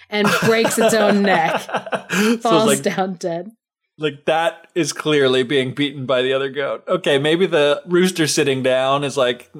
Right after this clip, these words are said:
Speaker 2: not being defeated, but when your goat dies
Speaker 1: <laughs> When your goat died trying valiantly to, like, rip apart another goat, it's like, "Oh, that's fair." Everybody cheered except the king, who was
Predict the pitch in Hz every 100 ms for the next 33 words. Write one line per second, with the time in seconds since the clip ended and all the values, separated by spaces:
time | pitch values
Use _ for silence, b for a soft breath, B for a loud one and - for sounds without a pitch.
0 | - 185 170 160 151 160 156 165 160 147
1 | 147 143 143 143 180 175 180 208 196 180
2 | 180 180 151 - - 151 180 190 - B
3 | B B B 190 190 180 B _ _ _
4 | b 269 294 359 359 330 320 214 202 202
5 | 196 202 220 233 254 _ - 240 233 233
6 | 214 196 202 220 247 240 226 233 247 262
7 | 269 _ - 277 226 214 208 208 214 214
8 | 208 214 226 214 208 202 208 208 214 214
9 | 233 277 349 330 320 294 - 196 185 196
10 | b b b b b b b b - 294
11 | 349 285 262 233 - - 311 302 302 302
12 | 302 _ _ - - 233 233 233 226 208
13 | 175 170 170 - 240 240 226